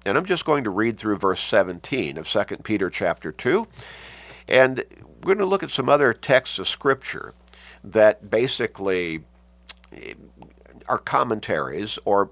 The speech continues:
we might say parallels in point to what Peter is saying here. Now, he's talking about the false teachers specifically.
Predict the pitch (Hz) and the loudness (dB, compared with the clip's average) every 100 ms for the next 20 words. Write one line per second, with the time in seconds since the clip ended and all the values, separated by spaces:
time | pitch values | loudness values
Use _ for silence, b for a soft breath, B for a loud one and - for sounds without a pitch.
0 | _ 113 123 113 113 - - 113 117 - | _ -4 -2 2 0 0 0 0 -2 -6
1 | 175 220 147 82 67 69 120 120 120 110 | 0 4 4 4 -4 -4 -4 -4 -2 -2
2 | 101 - - 196 78 - - B B B | -2 -8 0 2 0 -4 -16 B B B
3 | B B - 127 123 - - 113 95 90 | B B -6 0 0 -2 -4 -2 -2 0
4 | 110 95 82 76 87 - - - 120 - | 2 2 0 -4 -8 -8 -12 -4 -4 0
5 | 156 151 117 95 98 95 87 101 95 - | 2 2 -2 0 2 2 0 -6 -4 2
6 | 113 101 - - 139 - - - - - | 4 4 0 -6 -6 -6 -10 -8 -10 -6
7 | - 110 - 71 62 50 | 0 0 -2 -10 -8 -10